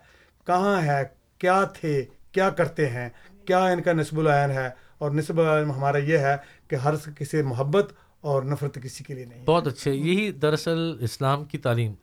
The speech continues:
Speaker 2: جو حقیقی تعلیم ہے، اور یہ ہمارا پروگرام کا مقصد بھی ہے کہ ہم بتائیں کہ دنیا میں کون سی تصویر ہے جو آج عمومی طور پر مسلمان دیتے ہیں۔ جہاں لفظ آتا ہے اسلام کا یا اسلاموفوبیا ہے، یہاں ٹیررزم ہے،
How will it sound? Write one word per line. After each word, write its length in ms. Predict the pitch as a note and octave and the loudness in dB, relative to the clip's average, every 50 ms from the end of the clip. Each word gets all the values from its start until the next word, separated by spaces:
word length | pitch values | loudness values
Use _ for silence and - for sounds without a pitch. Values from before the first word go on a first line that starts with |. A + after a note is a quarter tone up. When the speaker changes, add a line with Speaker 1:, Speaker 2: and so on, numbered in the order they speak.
| _ _ _ _ _ _ - | _ _ _ _ _ _ -6
Speaker 2:
جو 160 | B2 B2+ A#2+ | -2 0 0
حقیقی 400 | A#2+ A#2+ - - F3 D#3 - F#3 | 0 0 0 -2 -2 -2 -2 -2
تعلیم 340 | - C3+ A#2 A2+ A#2+ B2+ C3+ | 0 0 2 2 2 0 0
ہے، 60 | D3 | 0
اور 120 | D3 D3 | -2 -2
یہ 180 | C#3+ D3+ D#3 D3+ | -2 0 -2 0
ہمارا 220 | C3+ C3 C3 C3+ | 0 0 -2 -2
پروگرام 440 | C3+ B2 C3 B2 A#2+ B2+ B2 B2 B2+ | -2 -2 -4 -2 0 0 0 0 0
کا 140 | B2+ - C3 | -2 -4 -4
مقصد 360 | A#2 G#2+ - - - D#3 C#3 | -4 -4 -4 -4 -6 -6 -4
بھی 260 | C#3 D#3+ D#3 C#3+ C3 A#2 - _ _ _ _ _ _ _ _ _ _ | -2 0 0 0 -2 -2 -6 _ _ _ _ _ _ _ _ _ _
ہے 80 | B2+ C3 | -4 -2
کہ 120 | C3+ D3+ | 0 0
ہم 120 | D#3 D#3 C#3 | 0 0 -2
بتائیں 360 | B2+ A#2+ - B2 C3 D3 D#3 | -2 -2 0 0 0 0 -2
کہ 120 | D#3 - | -4 -6
دنیا 360 | D3+ C3 B2+ C3 C#3 D3+ D3+ D3+ | -6 -4 -4 -2 0 0 0 0
میں 140 | D3 D3+ D3 C#3 - _ _ _ _ | 0 -2 -4 -4 -10 _ _ _ _
کون 200 | - D3 E3+ F3 | -2 -2 -2 -2
سی 140 | E3 - F3+ | -2 -4 -6
تصویر 500 | - - G3 - - - D3 D#3 E3 D3+ | -4 -2 -4 -4 -2 -2 0 0 2 2
ہے 280 | C#3+ D3 C3+ C#3 D3 C#3+ | 0 0 0 0 0 -2
جو 220 | C3+ C#3 C#3+ - - | -2 -2 -4 -2 0
آج 260 | A#2+ A#2+ B2+ C3 C3+ | 0 -2 0 0 -2
عمومی 300 | B2+ B2+ C3 C3+ C#3 D3 | -4 -4 -4 -6 -6 -6
طور 200 | D3 C3+ A#2 A#2 | -4 -2 -2 -2
پر 120 | - - | -2 -4
مسلمان 520 | B2 A#2+ A#2 - B2+ A#2+ A#2 A2+ A2 A2 G2+ | -4 -4 -2 -2 -2 -2 0 0 -2 -2 -4
دیتے 240 | G2+ F2+ - - F2 | -6 -8 -8 -10 -10
ہیں۔ 120 | D#2+ D2+ - _ _ _ _ _ _ _ _ _ _ _ _ _ | -10 -12 -14 _ _ _ _ _ _ _ _ _ _ _ _ _
جہاں 220 | A#2+ B2+ C3 C#3 D3 | -2 0 0 2 0
لفظ 260 | D3 D3+ C#3+ C#3 C#3+ | 0 -2 -2 0 -2
آتا 220 | C3+ C3 - - | -2 -2 -2 -2
ہے 60 | C3+ C3+ | -2 -2
اسلام 380 | B2+ - B2+ B2 A#2+ B2 B2+ | -2 -2 -2 0 0 0 -2
کا 160 | B2+ - C3 | -2 -4 -4
یا 120 | B2+ B2+ B2 | -2 -2 -2
اسلاموفوبیا 880 | A#2 - - A#2 A#2 A#2 A#2+ A#2 - - A#2 A#2 A#2 C3+ C#3 D3 C#3 | -4 -4 -4 -4 -2 -2 -2 -4 -4 -2 -4 -4 -2 -2 -2 0 0
ہے، 180 | C#3 C#3+ C#3+ C#3+ C#3+ - _ _ _ _ _ _ _ | 0 -2 -2 -4 -6 -12 _ _ _ _ _ _ _
یہاں 220 | A#2+ A#2+ A#2+ B2+ B2+ - - | -2 0 0 0 -2 -4 -4
ٹیررزم 600 | - B2+ B2 C3 C#3+ D3 D3 D3 C#3+ C#3+ C#3 C3+ C3+ | -2 0 2 4 4 4 4 2 2 -2 -4 -4 -4
ہے، 180 | C3 C#3+ D3 | -4 -4 -4